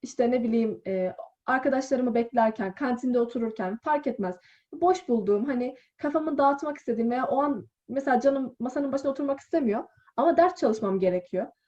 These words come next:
Hani böyle zamanları değerlendirmek istedim. Bu şekilde biyoloji konularını kafamda oturttum. On bir yazına başladığımızda dershaneyle beraber biyoloji konularını da halletmeye başladık.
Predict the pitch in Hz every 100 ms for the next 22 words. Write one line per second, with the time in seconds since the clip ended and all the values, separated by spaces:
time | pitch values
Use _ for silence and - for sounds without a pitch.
0 | - 285 285 349 320 277 240 240 285 240
1 | 233 247 240 240 247 254 - 196 339 -
2 | 226 240 277 285 285 254 220 254 285 277
3 | 240 277 240 226 - 285 320 294 277 254
4 | 247 262 262 277 269 240 247 269 269 226
5 | 226 262 294 233 233 233 240 247 226 226
6 | 226 233 202 202 - 202 190 208 - 208
7 | 339